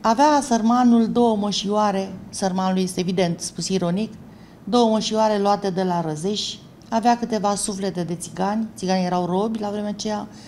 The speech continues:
și era cunoscut în tot ținutul, uh, de gospodar cum se cade.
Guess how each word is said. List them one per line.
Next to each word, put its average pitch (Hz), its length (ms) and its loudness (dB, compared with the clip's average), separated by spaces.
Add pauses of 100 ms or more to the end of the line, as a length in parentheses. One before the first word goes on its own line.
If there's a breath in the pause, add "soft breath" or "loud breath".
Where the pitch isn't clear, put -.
(120)
și - 120 -2
era 254 200 4
cunoscut 247 440 0
în 226 80 -2
tot 240 180 -2
ținutul, 226 460 0
uh, - 1200 -6 (200)
de 170 100 -2
gospodar 170 560 -2
cum 170 120 -4
se 165 160 -6
cade. 196 360 -4